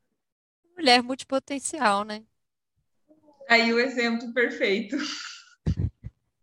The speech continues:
Speaker 2: De uma, de uma geradora manifestante, né? Também. <laughs> Gi, e você? Você cria por quê? Você lançou a pergunta, mas eu quero a sua resposta.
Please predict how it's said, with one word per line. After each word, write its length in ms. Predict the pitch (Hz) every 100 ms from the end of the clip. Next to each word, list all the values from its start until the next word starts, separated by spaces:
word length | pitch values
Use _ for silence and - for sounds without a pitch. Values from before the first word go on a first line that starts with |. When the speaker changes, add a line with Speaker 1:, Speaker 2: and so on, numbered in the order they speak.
| - _ _ _ _ _ _ - - - -
Speaker 2:
De 200 | 226 262
uma, 680 | 262 254 254 240 240 233 220
de 180 | 214 233
uma 140 | 233
geradora 440 | 240 233 226 220 220
manifestante, 840 | 214 220 220 226 - 190 196 196
né? 260 | 185 185 220 _ _ _ -
Também. 640 | 415 277 269 240 233 240 - - _ -
<laughs> 1200 | 269 - _ _ _ _ - - - - - -
Gi, 600 | 226 262 269 214 196 - - _ 247
e 80 |
você? 400 | 254 302 302 233
Você 240 | 202 202 240
cria 280 | 233 220 214
por 200 | 247 233
quê? 200 | 190 175
Você 320 | - 202 202
lançou 340 | 214 214 220 233
a 80 |
pergunta, 480 | 254 220 208 220 233
mas 180 | 226 226
eu 120 | 233
quero 160 | 240 226
a 40 |
sua 140 | 226 233
resposta. 760 | 247 - 202 180 190 -